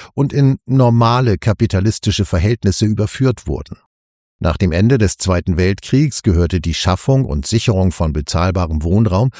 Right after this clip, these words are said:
zu den ganz großen Prioritäten. Basierend auf einem Kontrollratsgesetz vom März neunzehnhundertsechsundvierzig und einigen Übergangsregelungen der ersten Bundesregierung unter Konrad Adenauer, C D U,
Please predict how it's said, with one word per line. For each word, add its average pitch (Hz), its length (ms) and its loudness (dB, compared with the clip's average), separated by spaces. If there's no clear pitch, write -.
zu 135 100 0
den 120 140 4
ganz 139 260 0
großen 131 380 0
Prioritäten. 85 840 -2
Basierend 92 580 0
auf 80 140 -4
einem 78 220 -2
Kontrollratsgesetz 95 1200 0
vom 76 220 -2
März 85 320 -2
neunzehnhundertsechsundvierzig 90 1500 -2
und 143 180 -4
einigen 131 360 0
Übergangsregelungen 113 1120 0
der 76 160 -2
ersten 87 300 -4
Bundesregierung 110 800 0
unter 78 200 -4
Konrad 76 460 -4
Adenauer, 95 560 -2
C 90 160 -4
D 76 160 -6
U, 107 180 -2